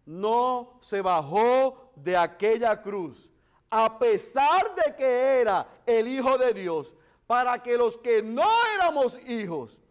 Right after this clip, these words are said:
nunca tuviéramos que subir a aquella cruz, para que nunca tuviésemos que recibir lo que Él recibió y para que fuésemos llamados, los que somos o que éramos criaturas,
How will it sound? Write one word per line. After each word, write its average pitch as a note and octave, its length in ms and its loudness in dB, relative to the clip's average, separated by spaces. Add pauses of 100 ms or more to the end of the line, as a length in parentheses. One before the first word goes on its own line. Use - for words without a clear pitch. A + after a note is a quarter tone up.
(420)
nunca G#3+ 720 -2 (180)
tuviéramos G#3 760 -4
que G3+ 140 -8
subir F#3 760 -10 (200)
a D#3+ 120 2
aquella D#3 720 -2 (220)
cruz, F#3 560 -6 (400)
para A#3+ 300 0
que A#3+ 160 0
nunca C4+ 880 -2
tuviésemos B3+ 760 -2
que A#3+ 160 -2
recibir A#3 840 -4 (120)
lo G#3+ 260 -2
que G#3+ 220 0
Él E4+ 140 2 (120)
recibió A3 640 -4 (220)
y B3+ 120 -8
para B3+ 380 -2
que B3 160 -2
fuésemos G4 720 -2
llamados, B3 720 -4 (260)
los A#3+ 380 -2
que A#3+ 160 -4
somos G#4+ 520 -2
o C#4+ 120 0
que C4+ 100 -2
éramos B3+ 480 0
criaturas, C#4+ 840 0